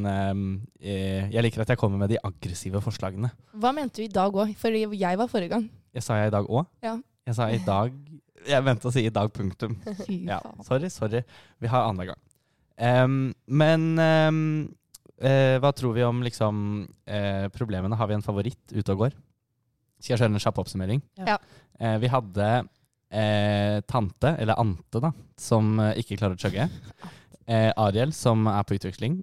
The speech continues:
Speaker 1: og skal spice opp forholdet. Pat, som har en hostende roomie. Og Elsa, som har bitch-ass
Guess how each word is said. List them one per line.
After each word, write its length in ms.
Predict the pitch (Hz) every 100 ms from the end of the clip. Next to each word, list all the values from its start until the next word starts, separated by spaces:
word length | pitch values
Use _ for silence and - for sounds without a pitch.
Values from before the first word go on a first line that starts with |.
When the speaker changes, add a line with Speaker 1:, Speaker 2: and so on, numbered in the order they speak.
| -
Speaker 1:
og 360 | 104 98 95
skal 160 | 98 98
spice 240 | - 95
opp 80 | 92
forholdet. 400 | - 92 92 151 - _ _ _ _ _ -
Pat, 500 | - - _ - - -
som 400 | - - 107 104
har 140 | 104
en 80 | 101
hostende 280 | 104 - 101
roomie. 320 | 92 92 143 - _
Og 480 | 107 101 98 113 104 - _
Elsa, 560 | 123 107 - - 123 156
som 260 | - - 104
har 200 | 104 101
bitch-ass 1040 | 98 107 - - - 101 101 113 - -